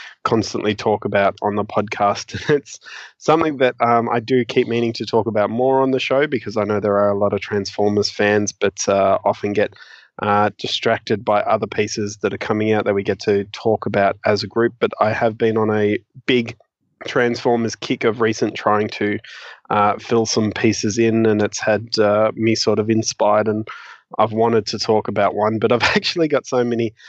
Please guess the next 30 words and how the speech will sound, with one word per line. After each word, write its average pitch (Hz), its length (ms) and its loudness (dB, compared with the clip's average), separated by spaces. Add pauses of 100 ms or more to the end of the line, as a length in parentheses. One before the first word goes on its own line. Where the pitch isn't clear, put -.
(280)
uh, 110 300 2 (140)
I, 107 180 2
it 110 120 -2
was 113 180 -4
a 117 60 -4
bit 123 140 2
of 123 80 0
a 113 60 -4
struggle 107 440 0
to - 200 -4
pick 113 240 -12 (140)
which 175 240 0
one 110 340 2
I 107 80 0
wanted 107 300 2
to - 100 -14
talk 104 260 -2
about 107 240 0
tonight. 110 340 0 (720)
And 127 140 0
I've 127 140 2
ended 185 240 0
up 139 200 -2
going, 117 420 0 (460)
uh, 110 400 0
with 117 160 -2 (240)
this 131 300 0
guy, 104 520 4
which 107 220 -4
is 107 320 -6